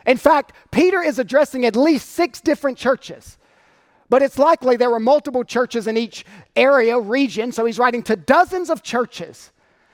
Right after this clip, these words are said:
And this letter is being read to these churches on Sunday as they gather for worship.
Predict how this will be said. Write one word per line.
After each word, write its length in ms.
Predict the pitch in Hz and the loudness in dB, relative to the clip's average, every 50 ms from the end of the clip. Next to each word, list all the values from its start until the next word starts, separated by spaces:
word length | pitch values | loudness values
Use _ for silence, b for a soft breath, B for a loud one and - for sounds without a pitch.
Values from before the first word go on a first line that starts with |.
| _ _ _ | _ _ _
And 160 | - 214 233 | -2 0 2
this 180 | 294 320 - - | 2 0 0 2
letter 360 | 262 262 294 339 381 381 381 | 2 2 4 4 2 0 -2
is 80 | 349 208 | -4 -4
being 320 | 202 302 294 277 262 240 | -2 -2 -2 -2 0 0
read 240 | 240 277 320 330 - | 2 2 2 2 0
to 80 | 320 | -4
these 240 | 320 311 311 302 - | -4 -4 -4 -4 -4
churches 420 | - - - 277 - - 262 226 - | -4 -4 -4 -4 -4 -6 -8 -8 -6
on 240 | 269 214 226 233 | -6 -6 -6 -6
Sunday 720 | 208 - - - - 302 330 370 381 339 285 233 214 208 202 B B B | -8 -10 -6 -2 0 2 2 2 2 2 0 0 0 -2 -6 B B B
as 180 | - 262 254 190 | 0 0 2 2
they 160 | 254 247 240 | 0 -2 -2
gather 520 | 196 160 - 269 285 311 330 339 349 330 | -2 0 0 2 2 2 0 -2 -2 -6
for 200 | 247 - - 254 | -4 -2 -2 -2
worship. 680 | 233 220 202 226 269 294 254 - - 254 226 190 _ | -2 -2 0 0 0 0 -2 -6 -8 -8 -8 -8 _